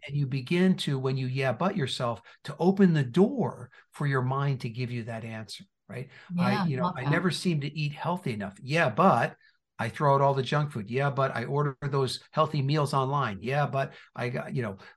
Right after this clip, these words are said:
Speaker 2: "Yeah, but I
Speaker 1: on
Speaker 2: ate
Speaker 1: and
Speaker 2: an
Speaker 1: on and
Speaker 2: orange
Speaker 1: on.
Speaker 2: this morning," <laughs> you could
Speaker 1: Th-,
Speaker 2: say.
Speaker 1: there you go.
Speaker 2: <laughs>
Speaker 1: "Yeah, but I ate an orange this morning."
Speaker 2: Right.
Speaker 1: Perfect. So you begin to kind of, um, "yeah, but" yourself,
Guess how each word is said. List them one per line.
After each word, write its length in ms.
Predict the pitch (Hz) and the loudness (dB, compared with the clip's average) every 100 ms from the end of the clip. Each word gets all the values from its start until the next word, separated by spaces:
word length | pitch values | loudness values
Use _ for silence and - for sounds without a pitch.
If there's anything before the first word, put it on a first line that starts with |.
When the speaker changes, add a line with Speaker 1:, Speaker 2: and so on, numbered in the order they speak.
| _ _ - | _ _ -4
Speaker 2:
"Yeah, 120 | 233 | 0
but 140 | 240 | 4
I 100 | 202 | 6
Speaker 1:
on 100 | 180 139 | 6 6
Speaker 2:
ate 40 | |
Speaker 1:
and 100 | 135 | 4
Speaker 2:
an 20 | |
Speaker 1:
on 200 | 127 - | 4 2
and 120 | 117 220 | 4 0
Speaker 2:
orange 20 | |
Speaker 1:
on. 100 | - | 0
Speaker 2:
this 220 | 190 - | -2 2
morning," 560 | 185 233 208 175 190 - | 4 4 4 2 0 -2
<laughs> 40 | |
you 100 | 208 | -2
could 180 | 185 175 | 2 2
Speaker 1:
Th-, 40 | - | 4
Speaker 2:
say. 320 | - 175 135 | 4 4 4
Speaker 1:
there 160 | 151 | 4
you 100 | 170 | 2
go. 100 | - - - | -2 -8 -8
Speaker 2:
<laughs> 160 | 285 | -2
Speaker 1:
"Yeah, 180 | 165 185 | 2 4
but 240 | 147 - | 6 2
I 80 | 131 | 2
ate 200 | 135 165 | 0 0
an 60 | 165 | 2
orange 300 | 190 254 226 | 2 2 0
this 180 | 214 - | -2 -2
morning." 260 | 247 139 - - - | -4 -4 -8 -20 -6
Speaker 2:
Right. 80 | 190 | 0
Speaker 1:
Perfect. 260 | 196 170 - | 0 0 -2
So 140 | 165 | 0
you 180 | 151 151 | 2 2
begin 540 | 139 127 196 226 214 | 0 0 2 4 4
to 140 | 196 156 | 2 -2
kind 320 | - 160 147 | -2 0 2
of, 200 | 131 117 - - - | 2 -2 -8 -16 -4
um, 400 | 127 120 127 143 | 0 0 -2 -6
"yeah, 360 | 135 131 143 135 | -4 0 2 2
but" 320 | 107 156 - | 2 0 -2
yourself, 720 | 113 98 - 107 120 147 - | -6 -6 -8 -10 -10 -12 -18